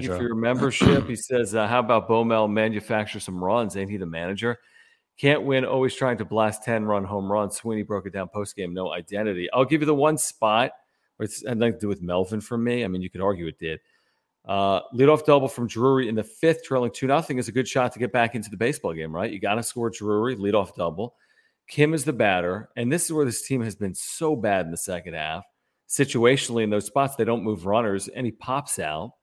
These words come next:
Speaker 1: And then I saw on the timeline, I think Mark Nimitz, uh, texted me as well, like, he should be bunting. And I don't disagree. I mean, you say, "Well, should he give up an, an out, trailing by two runs in the fifth inning?" But they're having so much trouble scoring that they can't get guys over.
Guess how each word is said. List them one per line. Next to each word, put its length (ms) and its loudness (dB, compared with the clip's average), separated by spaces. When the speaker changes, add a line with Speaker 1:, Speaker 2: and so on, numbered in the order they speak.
Speaker 1:
And 120 0
then 80 6
I 60 4
saw 180 2
on 80 2
the 60 0
timeline, 400 4
I 40 2
think 180 -2
Mark 200 0
Nimitz, 480 -2
uh, 240 -4
texted 260 -4
me 120 -4
as 100 -8
well, 300 -2
like, 160 -4
he 100 -6
should 180 -8
be 100 -2
bunting. 400 -2
And 100 0
I 100 4
don't 200 0
disagree. 640 2
I 40 4
mean, 160 0
you 60 -4
say, 180 -2
"Well, 140 0
should 220 -6
he 40 -8
give 180 -2
up 120 -4
an, 80 -2
an 120 -6
out, 280 0
trailing 260 -2
by 120 -6
two 240 -6
runs 240 -2
in 60 -12
the 80 -10
fifth 240 -8
inning?" 240 -2
But 160 0
they're 100 6
having 200 0
so 200 0
much 320 -2
trouble 400 4
scoring 720 0
that 400 6
they 120 2
can't 280 0
get 180 0
guys 280 4
over. 500 0